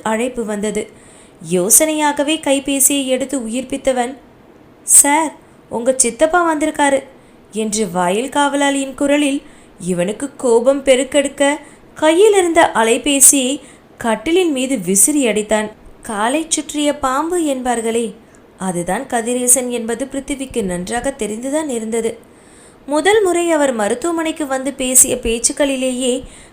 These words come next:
கதிரேசனின் மீது இருந்த கொஞ்ச நஞ்ச பிணைப்பும் அற்று போய்விட்டது. சிறு வயதிலேயே அவர்கள் குடும்பத்தை அவனுக்கு பிடிக்காது. தந்தையும் இழந்து வெறும் தந்தையின் தம்பி மட்டும் உயிரோடு இருக்க, தன்னை பார்த்து அவர் எவ்வளவு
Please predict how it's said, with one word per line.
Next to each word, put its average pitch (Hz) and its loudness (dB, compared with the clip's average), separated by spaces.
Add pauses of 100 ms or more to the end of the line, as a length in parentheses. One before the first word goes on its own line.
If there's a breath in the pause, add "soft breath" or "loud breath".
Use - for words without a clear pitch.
(140 loud breath)
கதிரேசனின் 247 2
மீது 285 -2
இருந்த 262 -2 (100)
கொஞ்ச 254 -6
நஞ்ச 320 -4
பிணைப்பும் 262 -2 (380 loud breath)
அற்று 202 -6
போய்விட்டது. 208 -2 (500 loud breath)
சிறு 262 6
வயதிலேயே 294 0
அவர்கள் 262 0
குடும்பத்தை 254 -2
அவனுக்கு 220 -4
பிடிக்காது. 208 -4 (500 loud breath)
தந்தையும் 214 -2
இழந்து 220 -4
வெறும் 208 -2
தந்தையின் 247 -4
தம்பி 233 -4 (120)
மட்டும் 247 -6
உயிரோடு 269 -2
இருக்க, 254 -4 (640 loud breath)
தன்னை 214 -2
பார்த்து 202 -2
அவர் 277 -2
எவ்வளவு 269 -2